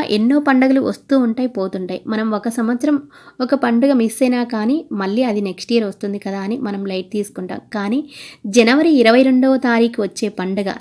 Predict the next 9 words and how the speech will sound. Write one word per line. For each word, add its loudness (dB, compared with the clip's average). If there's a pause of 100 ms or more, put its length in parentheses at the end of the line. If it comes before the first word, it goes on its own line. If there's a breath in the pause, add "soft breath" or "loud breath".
(120)
రామ 0 (140)
దీపావళి -2 (520 loud breath)
మళ్ళీ 6 (120)
మన 4 (120)
జీవితంలో 2 (160)
ఇటువంటి 4 (120)
రోజు -2
రాదు. -4 (540)
అసలు 0